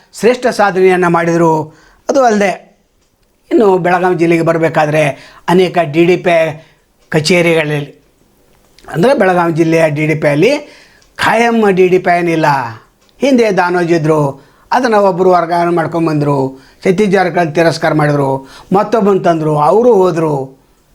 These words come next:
ಈಗ ಹಂಗಾಮಿ ಡಿ ಡಿ ಪಿ ಐ ಇದ್ದಾರೆ, ಎರಡು ಚಿಕ್ಕೋಡಿ ಮತ್ತು ಬೆಳಗಾವಿ ಜಿಲ್ಲೆಗೆ. ಒಬ್ಬ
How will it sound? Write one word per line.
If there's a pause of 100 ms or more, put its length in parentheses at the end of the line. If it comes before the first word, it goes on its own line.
(320)
ಈಗ (580)
ಹಂಗಾಮಿ
ಡಿ
ಡಿ
ಪಿ
ಐ
ಇದ್ದಾರೆ,
ಎರಡು (200)
ಚಿಕ್ಕೋಡಿ
ಮತ್ತು
ಬೆಳಗಾವಿ
ಜಿಲ್ಲೆಗೆ. (400)
ಒಬ್ಬ